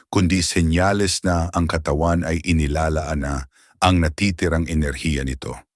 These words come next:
Habang humihina ang paggana ng mga organo, inuuna ng katawan ang pinakamahalagang bagay.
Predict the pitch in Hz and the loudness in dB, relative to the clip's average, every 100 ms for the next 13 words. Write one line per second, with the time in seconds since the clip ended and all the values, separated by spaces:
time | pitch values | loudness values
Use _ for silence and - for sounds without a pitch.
0 | _ _ _ - 160 160 156 113 117 113 | _ _ _ 2 2 4 2 4 4 4
1 | 101 90 123 113 110 104 87 85 80 92 | 2 2 2 2 0 -2 -2 -4 0 2
2 | 95 95 87 85 82 82 80 76 90 90 | 2 2 0 0 0 0 -2 0 2 2
3 | 76 65 - _ _ _ 117 104 101 117 | 0 -4 -10 _ _ _ 2 4 4 2
4 | 143 165 151 127 113 98 95 87 90 98 | 2 4 2 0 0 -2 0 2 2 2
5 | 92 82 95 85 85 82 82 87 82 78 | 0 -2 0 0 0 -2 0 0 0 0
6 | 87 92 76 64 | 0 0 -2 -6